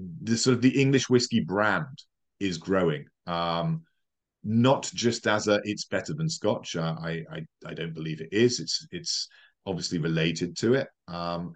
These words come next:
but simply as a valid alternative. Um, and that's kind of my dream. My dream is that when you go on a,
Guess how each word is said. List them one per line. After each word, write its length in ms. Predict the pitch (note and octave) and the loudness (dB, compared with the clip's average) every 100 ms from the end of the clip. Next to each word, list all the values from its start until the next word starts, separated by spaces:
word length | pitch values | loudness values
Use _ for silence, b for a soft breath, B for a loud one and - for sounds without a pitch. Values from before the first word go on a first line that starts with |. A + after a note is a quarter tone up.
| b b | b b
but 120 | F#2+ | -6
simply 540 | - A#2+ A#2 A#2+ A#2 A2 | -2 0 0 4 4 4
as 340 | F#2+ F#2+ F#2+ - | 0 0 0 -4
a 160 | F2+ F#2 D2+ | -4 -4 -2
valid 360 | F#2+ F2+ F2 E2 | 0 2 0 -2
alternative. 600 | D#2+ F2 E2+ D#2+ - D#2 - _ | -4 -2 -2 -2 -6 -16 -18 _
Um, 400 | E2+ E2+ - E3 D#3+ B B | -10 -6 -4 -6 -8 B B
and 120 | - | 0
that's 180 | D#3+ D#3+ - - | 0 0 -8 -2
kind 200 | D#3 D3+ | 2 4
of 80 | B2 | 4
my 200 | C#3 E3 | 2 0
dream. 240 | E2+ E2 | 0 -2
My 220 | F2 G#2+ | 0 0
dream 320 | G2 G2+ G2+ F#2+ | 0 2 2 2
is 120 | E2+ | -4
that 120 | F#2+ | -4
when 140 | F#2+ | -2
you 100 | F#2 | -2
go 220 | D#2+ G2 F#2+ | 4 6 6
on 140 | F#2+ | 4
a, 200 | F2 F2 | 2 0